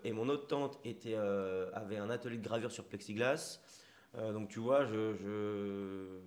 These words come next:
j'ai fait un petit peu le, le, le tour. Donc, euh, j'ai toujours été touché par les beaux agencements, tu vois, les belles couleurs avec, euh, euh, du coup, la menuiserie de mon grand-père. Euh, également avec le, le, le, mes, mes oncles et tantes qui étaient restaurateurs. Donc, euh,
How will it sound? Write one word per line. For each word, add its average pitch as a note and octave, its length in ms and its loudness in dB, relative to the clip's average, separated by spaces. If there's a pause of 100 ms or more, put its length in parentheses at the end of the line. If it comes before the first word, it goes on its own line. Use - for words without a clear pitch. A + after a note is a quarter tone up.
(460)
j'ai G2 80 -8
fait A2 160 -4
un A2+ 120 0
petit G#2+ 180 -10
peu B2+ 140 -4
le, A2+ 200 2
le, G#2+ 160 0
le G#2 160 -2
tour. E3 320 0 (380)
Donc, G#2 280 -4
euh, A2+ 60 2
j'ai A2 180 -2
toujours C#3 300 2
été C3+ 260 2
touché C3+ 360 -4
par A#2+ 200 4
les A2+ 100 2
beaux A#2+ 240 0
agencements, A#2+ 560 4
tu C3 100 -6
vois, A2+ 160 4
les A2 100 0
belles A2+ 220 2
couleurs A#2+ 360 4
avec, G#2 280 2
euh, G2+ 140 2 (400)
euh, G#2 220 0
du G2 120 -4
coup, B2 120 -4
la A2+ 100 4
menuiserie A2+ 540 0
de A2 60 -4
mon A2 80 -2
grand-père. B2 480 4 (460)
Euh, G#2+ 680 0
également B2+ 600 6
avec G#2+ 260 2
le, G2+ 200 2
le, G2 240 2
le, G2+ 540 -4 (580)
mes, G#2 200 0
mes G#2 220 0
oncles A#2+ 180 0
et A#2 80 0
tantes C3+ 260 4
qui A#2 60 -2
étaient G#2 160 -4
restaurateurs. G#2 680 2
Donc, G2+ 240 0
euh, G2 180 0